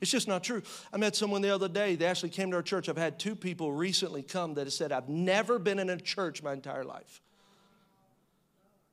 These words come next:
America's a great mission field. We're gonna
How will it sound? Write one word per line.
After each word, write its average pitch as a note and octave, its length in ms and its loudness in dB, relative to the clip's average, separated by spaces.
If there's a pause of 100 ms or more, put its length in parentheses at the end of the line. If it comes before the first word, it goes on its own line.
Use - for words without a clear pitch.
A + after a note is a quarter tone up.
(1300)
America's E3 360 0
a C#3+ 60 -4
great D#3+ 240 -2
mission F3+ 300 -8
field. - 260 -14 (1200)
We're C#3+ 120 -6
gonna C3 300 -2